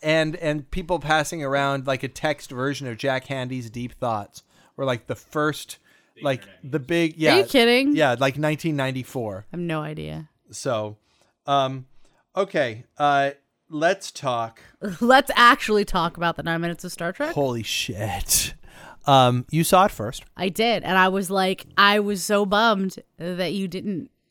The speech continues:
Speaker 3: see it
Speaker 1: So let
Speaker 3: 'cause
Speaker 1: me
Speaker 3: I was, like, all excited.
Speaker 1: Let me segue out of it for thirty seconds to say the reason I didn't see it is 'cause somebody else bought the tickets to what we're going to, and I thought, I said, "Hey, be sure to grab the imax. I'd love to see it in imax." And he was like,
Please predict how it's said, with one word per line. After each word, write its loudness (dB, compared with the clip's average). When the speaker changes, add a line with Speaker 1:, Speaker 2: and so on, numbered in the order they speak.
Speaker 3:
see 0
it 2
Speaker 1:
So 2
let 4
Speaker 3:
'cause 6
Speaker 1:
me 4
Speaker 3:
I 6
was, 2
like, 0
all 2
excited. -2
Speaker 1:
Let 6
me 2
segue 0
out 4
of 0
it -8
for -4
thirty -4
seconds -4
to -8
say -6
the -8
reason -6
I -6
didn't -8
see -10
it -8
is -10
'cause -8
somebody -8
else -4
bought -6
the -18
tickets -10
to -14
what -8
we're -12
going -8
to, -10
and -10
I -10
thought, -2
I -6
said, -2
"Hey, 2
be -6
sure -6
to -6
grab 0
the -4
imax. -4
I'd -8
love -6
to -14
see -12
it -12
in -14
imax." -8
And -16
he -10
was -10
like, -12